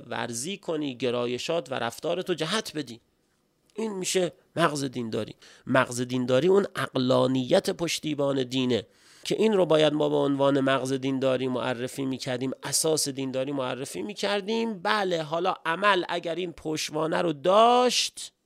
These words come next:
عمل دینی است، وگرنه عمل منافقانه است،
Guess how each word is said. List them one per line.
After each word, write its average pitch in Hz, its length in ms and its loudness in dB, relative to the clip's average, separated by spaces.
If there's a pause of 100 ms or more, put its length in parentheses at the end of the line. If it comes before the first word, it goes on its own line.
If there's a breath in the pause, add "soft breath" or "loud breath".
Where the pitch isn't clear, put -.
(160)
عمل 139 320 0
دینی 160 440 -4
است، - 200 -8
وگرنه 139 340 -6
عمل 180 380 0
منافقانه 170 800 -2
است، - 440 -2